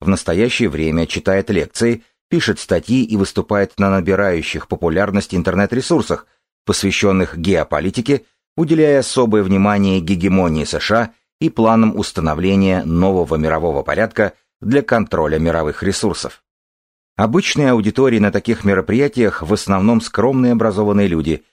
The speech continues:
интересующиеся социальными науками. Однако, благодаря информации на форуме телеканала и предстоящему выступлению Яна, к нашей аудитории присоединились шумные слушатели из числа фанатов Controversial T V,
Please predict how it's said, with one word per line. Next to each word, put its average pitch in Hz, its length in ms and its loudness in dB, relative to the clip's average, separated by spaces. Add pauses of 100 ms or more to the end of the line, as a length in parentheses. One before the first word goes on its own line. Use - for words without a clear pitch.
(140)
интересующиеся 113 960 0
социальными 90 640 0
науками. 95 560 0 (480)
Однако, 80 560 -2
благодаря 85 560 0
информации 90 800 -4
на 76 180 -4
форуме 82 460 -2
телеканала 90 600 0 (300)
и 101 80 -2
предстоящему 110 760 0
выступлению 104 680 2
Яна, 113 380 2
к - 80 -4
нашей 107 320 0
аудитории 123 580 0 (240)
присоединились 123 720 2
шумные 117 500 2
слушатели 131 520 -2
из 123 240 0
числа 101 420 -2
фанатов 107 580 -2 (320)
Controversial 98 680 0
T 135 160 0
V, 92 220 -2